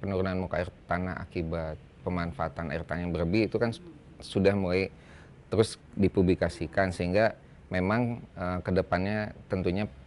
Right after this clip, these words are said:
akan dibatasi, artinya kita ba-,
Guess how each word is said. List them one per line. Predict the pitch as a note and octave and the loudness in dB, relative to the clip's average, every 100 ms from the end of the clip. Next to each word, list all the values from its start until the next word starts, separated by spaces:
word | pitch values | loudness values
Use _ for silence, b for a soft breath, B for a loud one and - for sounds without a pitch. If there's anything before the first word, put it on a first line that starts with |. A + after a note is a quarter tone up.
| - - - - - - - | -20 -20 -20 -20 -20 -16 -4
akan | F#2+ A2 A2+ | 2 4 6
dibatasi, | G#2+ F#2 E2+ E2+ - G2 | 8 8 6 2 4 2
artinya | F2 G2+ G#2 | 4 0 -2
kita | - F#2 G#2+ | -4 0 4
ba-, | G2 | 4